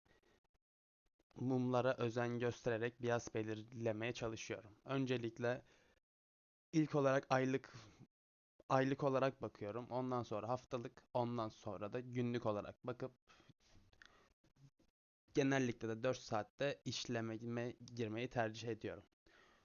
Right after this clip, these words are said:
Öncelikle baktığım mumya yapılarından birazcık bahsetmek istiyorum bias belirlerken. Mesela bu,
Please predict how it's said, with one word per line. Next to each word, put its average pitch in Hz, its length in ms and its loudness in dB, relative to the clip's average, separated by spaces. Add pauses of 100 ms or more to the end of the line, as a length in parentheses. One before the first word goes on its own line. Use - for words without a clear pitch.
(120)
Öncelikle 135 800 0
baktığım 135 580 2 (540)
mumya 127 400 0
yapılarından 113 680 -2
birazcık 113 360 0
bahsetmek 107 540 -4
istiyorum 110 400 -4
bias 107 300 0 (2000)
belirlerken. 117 580 -2 (140)
Mesela 117 480 -2 (180)
bu, 151 200 -2